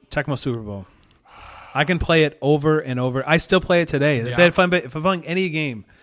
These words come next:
Speaker 1: I pull that out.
Speaker 2: Dude, I'm coming over. We're gonna play.
Speaker 1: Dude, I would
Speaker 2: I will play N E S games
Speaker 1: We'll
Speaker 2: with
Speaker 1: pl-,
Speaker 2: you.
Speaker 1: we'll get a whole
Speaker 2: Do you,
Speaker 1: season.
Speaker 2: so you, you have five hundred games. So I'm assuming that you have my favorite games, which are, uh, R B I Baseball.
Speaker 1: All of 'em.
Speaker 2: Like the gold one, the gold cart-, is there a gold cartridge one?
Speaker 1: They're all black in R B I.
Speaker 2: Are they?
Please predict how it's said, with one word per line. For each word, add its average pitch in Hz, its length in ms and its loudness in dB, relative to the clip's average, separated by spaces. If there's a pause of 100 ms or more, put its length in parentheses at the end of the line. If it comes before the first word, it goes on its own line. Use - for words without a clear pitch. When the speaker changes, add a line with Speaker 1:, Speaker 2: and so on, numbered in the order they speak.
(300)
Speaker 1:
I 139 100 0
pull 151 180 0
that 139 140 0
out. 120 180 -2
Speaker 2:
Dude, 160 140 0
I'm 196 100 -2
coming 233 300 -6
over. 151 280 -6
We're 127 160 -8
gonna 139 160 -6
play. - 120 -8
Speaker 1:
Dude, 240 180 8
I 202 200 6
would 247 160 6
Speaker 2:
I 214 40 0
will 185 120 -2
play 170 280 0
N 147 160 -6
E 135 80 -6
S 131 160 -10
games 120 240 -10
Speaker 1:
We'll 185 100 8
Speaker 2:
with - 100 -6
Speaker 1:
pl-, 196 80 -2
Speaker 2:
you. 175 40 2
Speaker 1:
we'll 202 100 4
get 214 160 2
a 180 60 2
whole 202 240 2
Speaker 2:
Do 214 40 -6
you, - 280 -2
Speaker 1:
season. 170 260 0 (220)
Speaker 2:
so 196 160 0
you, 190 120 -4 (220)
you 196 140 -2
have 190 160 2
five 180 180 0
hundred 160 220 -4
games. 147 200 -4
So 165 80 -2
I'm 160 120 0
assuming 202 360 -6
that 160 160 -2
you 147 80 -2
have 147 260 -4
my 131 140 -6
favorite 131 320 -6
games, 120 340 -10 (280)
which 143 240 0
are, 117 340 -2 (280)
uh, 113 480 -4 (100)
R 131 160 -4
B 147 100 -4
I 143 100 -2
Baseball. 123 520 -6 (240)
Speaker 1:
All 117 180 -2
of 117 100 -6
'em. 135 160 -6 (200)
Speaker 2:
Like 123 240 -4
the 135 140 -4
gold 131 360 -6
one, 156 220 -6
the 139 80 -6
gold 135 320 -8
cart-, 156 220 -6
is 139 120 -10
there 143 100 -4
a 127 60 -8
gold 135 260 -8
cartridge 180 360 -8
one? 185 300 -8
Speaker 1:
They're 143 180 2
all 139 120 2
black 120 400 -6
in 110 80 -8
R 107 60 -6
B 104 60 -6
I. - 40 -6
Speaker 2:
Are - 40 -4
they? 175 260 -4